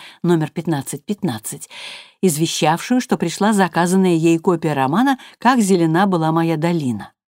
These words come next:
На обороте, прежде чем выбросить листок, Маккарти написала свои недельные расходы. Номер: восемнадцать долларов пятьдесят центов. Два доллара мама,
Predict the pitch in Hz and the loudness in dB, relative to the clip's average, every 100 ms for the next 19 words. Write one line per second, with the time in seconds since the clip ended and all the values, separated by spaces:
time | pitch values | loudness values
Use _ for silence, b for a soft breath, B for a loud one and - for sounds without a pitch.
0 | _ _ _ _ _ - 190 165 151 151 | _ _ _ _ _ 0 2 4 2 0
1 | 214 285 - - B B - 185 170 160 | 0 -2 -4 -12 B B 0 0 2 -4
2 | 170 165 170 160 - 143 143 - 277 285 | -2 0 0 -2 -6 -8 -8 -2 -2 -2
3 | B B B 160 160 277 - 240 220 208 | B B B -2 0 -4 0 2 2 0
4 | - 220 247 - 185 180 180 170 165 170 | 0 -2 0 0 2 2 2 2 2 2
5 | 196 240 - 139 98 87 _ _ _ _ | 0 -4 -4 -6 -6 -12 _ _ _ _
6 | _ _ _ _ _ _ _ - 247 233 | _ _ _ _ _ _ _ 4 6 6
7 | 220 214 202 - 226 277 311 254 190 262 | 4 4 0 4 4 4 2 2 4 4
8 | 262 254 - 190 202 220 202 - 160 160 | 2 0 0 -2 0 0 0 0 0 -2
9 | 170 - _ _ B B B 220 240 349 | -6 -12 _ _ B B B 2 4 6
10 | 226 202 190 185 190 208 208 220 | 6 4 4 4 4 4 4 0